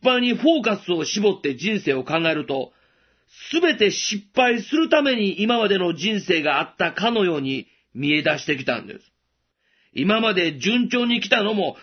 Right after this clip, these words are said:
最後の最後で失敗するためだった。そのようにすら思えてきたんです。そして放っておいたら死を考えるようになる可能性まで見受けられたんですね。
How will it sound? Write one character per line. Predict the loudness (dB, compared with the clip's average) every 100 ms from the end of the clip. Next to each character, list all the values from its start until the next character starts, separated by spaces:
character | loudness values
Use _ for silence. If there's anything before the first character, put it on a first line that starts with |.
| -12
最 | -2 2 2
後 | 2 0
の | 0
最 | 0 0
後 | 2 0
で | 0
失 | -2 -4 -4 2
敗 | 2 2
す | -2
る | 2
た | 2
め | 4
だ | 0
っ | 0 -4
た。 | -8 -8 -18 _ _ _ _ -2
そ |
の | 2 2
よ |
う | 2
に | 0
す | 0
ら | 0 0
思 | 0 -2
え |
て | -2
き | -6
た | -10
ん | -12
で | -18
す。 | -20 _ _ _ _ 0
そ | 0
し | 0
て | -2
放 | 2 0 0
っ | -2
て | 0
お | 2
い |
た | 0
ら | -2 -6 -10 _ _ _
死 | -10 -4 4 4
を | 4
考 | 2 2 2
え | 2
る | 4
よ | 2
う |
に | 2
な | 0
る | -2
可 | -2
能 | -2
性 | 0 0
ま | 0
で | -2 -2 -6 -14 _ -2
見 | 0
受 | 2 2
け |
ら | 0
れ | 0
た | -4
ん | -6
で |
す | -10
ね。 | -10 -10 -14